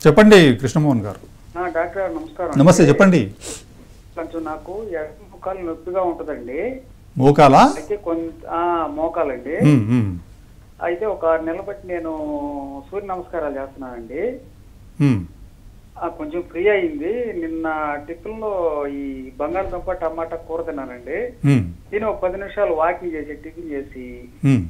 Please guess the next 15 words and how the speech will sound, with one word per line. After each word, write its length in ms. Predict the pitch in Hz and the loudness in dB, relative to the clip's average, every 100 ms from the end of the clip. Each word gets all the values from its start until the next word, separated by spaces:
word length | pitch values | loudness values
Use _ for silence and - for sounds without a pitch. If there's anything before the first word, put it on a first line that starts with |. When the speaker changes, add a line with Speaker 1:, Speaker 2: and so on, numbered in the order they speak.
| 147 | -4
Speaker 2:
మోకాలు 400 | 196 196 180 165 | -2 -2 -2 -2
వాపును 560 | 147 170 190 190 190 | -2 -2 -2 -6 -8
నొప్పి 360 | 190 151 151 208 | -10 -10 -8 -6
వచ్చిందండి. 840 | 208 - 151 127 120 117 117 117 - 147 | -6 -6 -10 -10 -10 -12 -12 -16 -6 4
Speaker 1:
మ్మ్. 340 | 147 117 90 85 - - - - - - - - - - - | 4 4 0 -10 -18 -20 -20 -20 -20 -20 -20 -20 -20 -20 -18
Speaker 2:
అది 200 | 139 160 - | -12 -10 -8
సార్, 320 | 131 131 135 | -8 -8 -8
నొప్పి 320 | 139 135 139 | -12 -12 -14
బాగా 460 | 127 127 127 123 123 | -10 -10 -10 -10 -10
నొప్పిగా 320 | 135 - 156 | -12 -10 -4
ఉంది, 220 | 156 131 120 | -2 -2 -8
వాడు 360 | 113 110 - | -12 -14 -14
కదలనీయకుండా. 640 | 127 147 139 - 131 117 - - - | -12 -10 -12 -14 -16 -14 -14 -18 -6
Speaker 1:
కుడి 180 | - 139 | 2 6
మోకాలు. 440 | 139 131 131 104 | 6 4 4 2